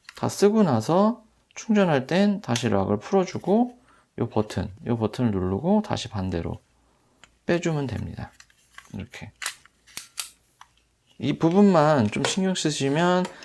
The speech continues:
문제 없이 사용할 수 있을 것 같습니다. 어,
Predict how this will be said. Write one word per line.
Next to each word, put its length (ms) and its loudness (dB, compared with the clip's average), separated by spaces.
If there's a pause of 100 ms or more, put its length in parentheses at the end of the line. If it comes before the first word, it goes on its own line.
(140)
문제 360 4
없이 460 2
사용할 340 0
수 120 -6
있을 180 -8
것 140 -8
같습니다. 500 -12 (920)
어, 320 -4